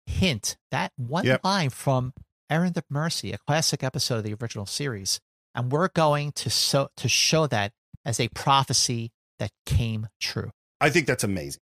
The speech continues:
Speaker 2: And I think that's, that's, you know, we talk about fan service, and I think so often fan service is done poorly.
Speaker 1: I agree.
Speaker 2: Um, and this is a perfect example of it being done well.
Speaker 1: Absolutely.
Speaker 2: You don't need to
Speaker 1: Yep.
Speaker 2: know this to enjoy Next Generation,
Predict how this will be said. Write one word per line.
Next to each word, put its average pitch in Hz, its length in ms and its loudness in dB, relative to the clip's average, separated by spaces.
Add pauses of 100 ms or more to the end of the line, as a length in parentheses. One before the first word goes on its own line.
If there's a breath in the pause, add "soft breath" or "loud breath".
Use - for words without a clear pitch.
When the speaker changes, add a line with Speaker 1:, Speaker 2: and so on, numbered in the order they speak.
(160)
Speaker 2:
And 151 120 4
I 156 80 4
think 175 220 0
that's, 196 180 2
that's, 165 400 2 (140)
you 160 160 2
know, 214 60 4
we 180 100 2
talk 180 160 2
about 151 160 4
fan 120 240 0
service, 127 500 0
and 117 80 2
I 117 60 4
think 139 160 0
so - 220 4
often 117 260 6
fan 107 180 2
service 98 300 2
is 95 120 0
done 92 340 2 (100)
poorly. 110 400 4 (200)
Speaker 1:
I 113 120 -6
agree. 107 340 4 (100)
Speaker 2:
Um, 110 360 4
and 107 160 2
this 123 140 4
is 104 100 2
a 98 60 0
perfect - 600 0
example 95 400 0
of 82 100 -2
it 85 100 -4
being 87 200 0
done 82 300 -2
well. 73 300 -4
Speaker 1:
Absolutely. 98 580 0
Speaker 2:
You 127 100 4
don't 165 200 6
need 151 300 6
to 170 60 4
Speaker 1:
Yep. 190 60 4
Speaker 2:
know 135 160 8
this 131 240 2
to 135 140 4
enjoy 113 240 4
Next 107 200 2
Generation, 101 560 -2